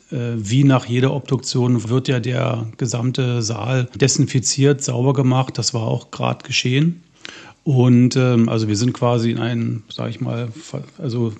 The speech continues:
komplett sauberen Saal gekommen. Und, äh, das war natürlich auch nochmal, ähm, eine, eine Art Erleichterung.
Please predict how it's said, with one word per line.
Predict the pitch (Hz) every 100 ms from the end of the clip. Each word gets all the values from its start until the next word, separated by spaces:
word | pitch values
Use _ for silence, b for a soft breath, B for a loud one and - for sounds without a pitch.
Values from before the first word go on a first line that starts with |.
| -
komplett | 110 127 110
sauberen | - 127 117 117
Saal | 113 120
gekommen. | 131 - 117 135 135 B B B -
Und, | 131 131 120 117
äh, | 123 120 110
das | 110 - -
war | 139 123 127
natürlich | 127 - 127 -
auch | 110
nochmal, | 120 120 117 120 - 147 151 131
ähm, | 180 123 120 120 120 127
eine, | 131 123
eine | 135 120
Art | 131 127
Erleichterung. | 123 143 - 127 117